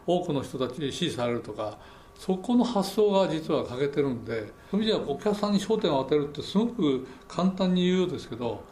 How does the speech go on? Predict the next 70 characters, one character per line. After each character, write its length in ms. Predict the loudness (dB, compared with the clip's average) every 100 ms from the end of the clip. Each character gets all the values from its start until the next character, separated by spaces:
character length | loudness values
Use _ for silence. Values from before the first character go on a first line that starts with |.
| -20 -20 -20 -14
実 280 | -6 0 6
に 180 | 6 6
多 180 | 2 2
様 200 | 4 6
な 340 | 4 2 0 -8 -14 -12
サ 220 | 0 0
ー 20 |
ビ 80 | 0
ス、 160 | -2 -4 -4 -4
あ 120 | 0
る 60 | 2
い 20 |
は 60 | 2
多 120 | 0
様 140 | 0 2
な 380 | 2 2 0 -4
商 220 | 0 0
品 160 | 0 0
開 220 | 0 0
発、 340 | -2 -6 -8 -2
多 60 |
様 160 | 2 4
な 260 | 2 2 2
い 80 |
ろ 100 | 0
ん 80 | 2
な 120 | 2
ニ 180 | 2 2
ー 40 | 0
ズ 80 |
に 80 | 0
対 200 | 0 -2
す 120 | 2
る 300 | 4 4 2 -2
満 160 | -2 0
足 180 | -2
度 80 | -2
の 80 | -4
高 340 | -6 0 2
い 240 | 2 -2 -6 -12 -20 -20 -4
提 180 | -2 0
供 120 | 2
が 140 | 2
で 100 | 0
き 100 | 0
る 80 | -2
ん 60 | -2
だ 100 | -6
と 140 | 0
い 60 | 2
う 40 |
よ 40 |
う 40 | 4
な 220 | 2 2 -2
形 340 | -4 -4 0
が 220 | 0 2
あ 40 | 0
る 80 |
の 140 | -2 -2
で、 320 | -2 -2 -4 -14 -20 -20 -2
こ 60 |
の 80 | 0
発 280 | 0 -2 -2
想 180 | 0 0
っ 100 | 0
て 100 | 0
い 20 |
う 40 |
の 80 | 2
は、 300 | 2 0 -4